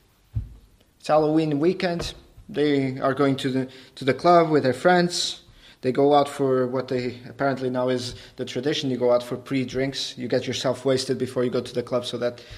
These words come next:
then you don't spend all your money, uh, in the club. That's what they do. And they were somewhere and they wanted to get to the club. So the,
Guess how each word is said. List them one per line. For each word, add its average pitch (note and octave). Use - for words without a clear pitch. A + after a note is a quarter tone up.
then B2
you B2+
don't B2
spend B2
all A#2+
your A#2+
money, A#2+
uh, A#2
in A#2+
the A#2
club. C#3+
That's B2+
what B2
they A#2
do. D3+
And B2
they B2+
were B2+
somewhere C3+
and C3
they A#2+
wanted C3
to A2+
get B2
to B2
the B2+
club. C#3+
So C3
the, B2